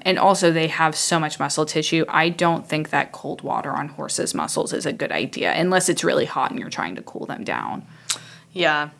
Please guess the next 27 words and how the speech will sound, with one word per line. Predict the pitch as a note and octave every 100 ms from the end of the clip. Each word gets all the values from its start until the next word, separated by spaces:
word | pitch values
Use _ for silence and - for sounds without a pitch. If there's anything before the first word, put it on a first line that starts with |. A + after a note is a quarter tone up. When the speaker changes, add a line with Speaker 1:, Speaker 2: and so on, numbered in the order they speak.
| -
Speaker 2:
that, | F3+ D3+ -
that | D#3+
makes | C#3 C#3 -
sense. | D3+ D3 D#3 -
Speaker 1:
Yeah, | C#4+ A#3 E3
yeah. | E3 G#3 F#3+
And | G3
there | A#3
are | A#3+
other | F#3+ G#3
things, | G3 F3+ -
too, | - E3+ E3
like, | D#3+ D3+ D3+ D#3
um, | D3+ C#3+ C#3 C#3
red | C#3 C#3+
light | E3 F3 -
therapy. | - F3+ F3+ F3+ F#3+ F3+ F3 F3 E3+
And, | - - E3 D#3+ D#3 C#3+
of | - D3+
course, | - E3+ D#3+ D#3
my | D#3
very | D#3 D#3
favorite, | D3+ D3 D3+ D3+ C#3+
P | - D#3 C#3
E |
M | D3+ C#3
F. | C3+ D#3+ -